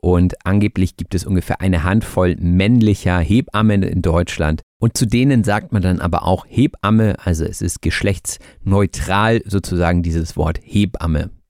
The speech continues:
Ja, das Thema Hebamme und Geburt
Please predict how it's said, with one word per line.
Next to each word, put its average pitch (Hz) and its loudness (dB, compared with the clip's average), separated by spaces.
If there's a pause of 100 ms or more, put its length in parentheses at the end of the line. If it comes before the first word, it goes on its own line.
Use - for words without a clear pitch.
(320)
Ja, 110 0
das 117 -2
Thema 131 2
Hebamme 123 2
und 101 -2
Geburt 120 0